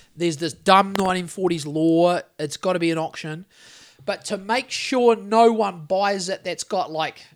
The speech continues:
you know, um, I don't know. They, they basically want someone who's gonna essentially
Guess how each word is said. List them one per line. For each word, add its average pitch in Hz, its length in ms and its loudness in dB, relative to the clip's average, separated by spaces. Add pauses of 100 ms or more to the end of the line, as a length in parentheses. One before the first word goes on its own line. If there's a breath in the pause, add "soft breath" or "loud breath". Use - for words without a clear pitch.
(100)
you 180 100 -12
know, 110 340 -12
um, 120 240 -16 (560 loud breath)
I 180 120 -2
don't 151 140 -6
know. 110 240 -10 (300)
They, 185 140 0
they 190 300 2
basically 214 480 2
want 165 320 -6
someone 147 320 -4
who's 147 180 -8
gonna 139 280 -10 (800)
essentially 156 600 -4